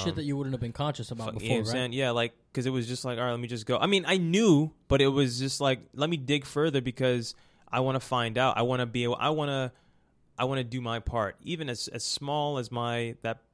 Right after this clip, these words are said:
Speaker 2: insign-, not insignificant, but as small as that might be, I'm gonna do my part by keeping my money or investing it back into my community. So what I do, uh,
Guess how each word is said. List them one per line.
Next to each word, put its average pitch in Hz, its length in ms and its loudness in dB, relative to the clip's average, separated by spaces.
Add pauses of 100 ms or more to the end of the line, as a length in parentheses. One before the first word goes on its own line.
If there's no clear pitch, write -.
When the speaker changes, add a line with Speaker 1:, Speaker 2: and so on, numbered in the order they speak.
(180)
Speaker 2:
insign-, 131 460 -6
not 113 160 -8
insignificant, 110 640 -8
but 104 80 -6
as 104 100 -4
small 131 340 -6
as 110 100 -6
that 113 280 -4
might 107 400 -8
be, 104 320 -6 (320)
I'm 120 140 -4
gonna 110 220 -2 (500)
do 127 100 0
my 117 140 0
part 107 260 -2
by 104 140 -6
keeping 131 360 -10
my 107 120 -6
money 104 280 -8
or 101 60 -8
investing 104 460 -4
it 104 120 -8
back 104 240 -6
into 101 140 -12
my 101 220 -10
community. 95 500 -14 (300)
So 101 320 -6 (160)
what 104 180 -4
I 110 80 -2
do, 127 300 -4 (480)
uh, 98 380 -6